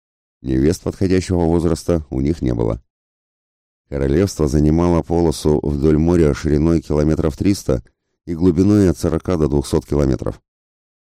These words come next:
Сколько там народу ютилось, я не знал. Деревенька моя стояла недалеко от замка, километров семь. Хутор на реке располагался почти на границе с королевством.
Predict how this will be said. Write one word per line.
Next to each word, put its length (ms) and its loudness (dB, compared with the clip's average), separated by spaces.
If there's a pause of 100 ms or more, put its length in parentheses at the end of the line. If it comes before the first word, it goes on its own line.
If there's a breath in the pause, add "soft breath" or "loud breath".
(180)
Сколько 500 -2
там 200 -2
народу 340 0
ютилось, 580 -2 (160)
я 180 -2
не 100 2
знал. 340 -6 (1040)
Деревенька 520 2
моя 280 2
стояла 420 0
недалеко 520 0
от 100 -2
замка, 500 -4 (220)
километров 500 -2
семь. 200 -2 (720)
Хутор 340 -2
на 80 0
реке 300 0
располагался 680 -2
почти 320 -2
на 100 2
границе 420 0
с 40 -12
королевством. 640 -2